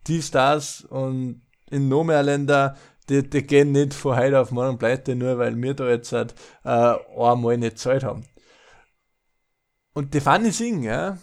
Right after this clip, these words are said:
und das war jetzt absichtlich so ein scheiß Englisch, damit es witzig anhört, aber die Fanny Singh, ja, äh, war ein Monat später, war die Restaurantkette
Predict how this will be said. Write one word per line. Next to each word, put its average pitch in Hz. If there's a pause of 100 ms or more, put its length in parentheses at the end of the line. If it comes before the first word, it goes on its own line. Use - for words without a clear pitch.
(480)
und 127
das 143
war 139
jetzt 120
absichtlich 127
so 120
ein 117
scheiß 117
Englisch, 139
damit 131
es 131
witzig 151
anhört, 151 (220)
aber 143
die 156
Fanny 185
Singh, 185
ja, 180 (400)
äh, 165
war 208 (460)
ein 185
Monat 190
später, 170 (220)
war 127
die 143
Restaurantkette 139